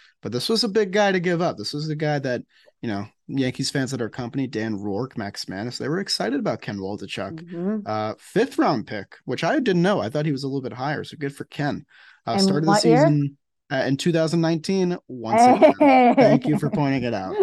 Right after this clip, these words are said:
Speaker 2: <laughs>
Speaker 1: Uh, started the season in Double A with a nice one two six E R A. How about that? And fifteen Triple A starts between two organizations,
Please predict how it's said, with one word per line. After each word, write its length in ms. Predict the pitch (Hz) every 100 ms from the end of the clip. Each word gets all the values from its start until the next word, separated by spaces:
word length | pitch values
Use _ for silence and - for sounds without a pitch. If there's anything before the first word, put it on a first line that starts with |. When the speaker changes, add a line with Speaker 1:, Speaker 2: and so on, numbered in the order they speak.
| 403 -
Speaker 2:
<laughs> 260 | - - - - -
Speaker 1:
Uh, 300 | 113 120 113
started 340 | - 156 160
the 60 | 156
season 320 | 151 175 156
in 100 | 147
Double 380 | 139 139 143 139
A 100 | 151
with 160 | 139 113
a 60 |
nice 460 | 104 107 123 135 -
one 380 | 120 107 131 135
two 240 | - 131
six 360 | 120 131 131 -
E 140 | 131
R 280 | 113 110 135
A. 40 | 139
How 180 | 110
about 300 | 101 101 87 -
that? 320 | 135 175 165 _ _ _ -
And 140 | 110
fifteen 480 | - 156 151 - 135
Triple 320 | - 151 156
A 80 | 147
starts 320 | - 139 135
between 600 | - - - 151 160 160
two 140 | 147 139
organizations, 800 | 131 117 101 120 135 131 120